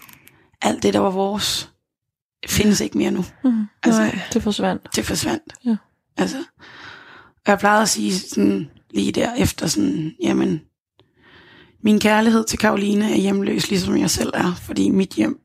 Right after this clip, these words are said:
Speaker 1: på, altså, der er kun et rigtigt hjem for mig i Aarhus, og det er Silkeborgvej nummer tres, hvor jeg
Speaker 3: Ja.
Speaker 1: bor med hende."
Speaker 3: Og Karoa.
Speaker 1: Ja. Så, øh, så det var helt vildt hårdt efterfølgende.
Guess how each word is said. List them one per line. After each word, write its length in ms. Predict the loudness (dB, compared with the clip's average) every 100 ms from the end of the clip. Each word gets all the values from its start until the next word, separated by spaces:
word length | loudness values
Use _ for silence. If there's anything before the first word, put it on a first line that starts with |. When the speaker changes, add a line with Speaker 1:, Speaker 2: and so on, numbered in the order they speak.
| -4
Speaker 1:
på, 260 | -4 -4 -4
altså, 140 | 0
der 80 | 2
er 100 | 0
kun 200 | 2 0
et 180 | 0 -2
rigtigt 260 | -4 -2 -2
hjem 140 | -2
for 120 | -2
mig 160 | 0 0
i 40 |
Aarhus, 300 | -2 -2 -4
og 60 | -4
det 60 |
er 40 | -4
Silkeborgvej 480 | -2 -6 -6 -8 -4
nummer 200 | -4 -4
tres, 420 | -6 -4 -4 -4
hvor 120 | 0
jeg 120 | 2 2
Speaker 3:
Ja. 60 |
Speaker 1:
bor 60 | 0
med 140 | -2
hende." 160 | -4 -6 _ _ _ _ -6
Speaker 3:
Og 100 | -4
Karoa. 420 | 0 0 0 -2 -4 -6 2
Speaker 1:
Ja. 120 | 2 2 -4 -12 -20 -18 -18 -16 -16 -14 -14 -14 -16 -4
Så, 340 | 0 2 2 0
øh, 280 | 0 -2
så 160 | -2 0
det 80 | 2
var 80 | 2
helt 260 | 2 2
vildt 140 | 2 2
hårdt 240 | 2 0
efterfølgende. 760 | -4 -4 -4 -4 -2 -2 -4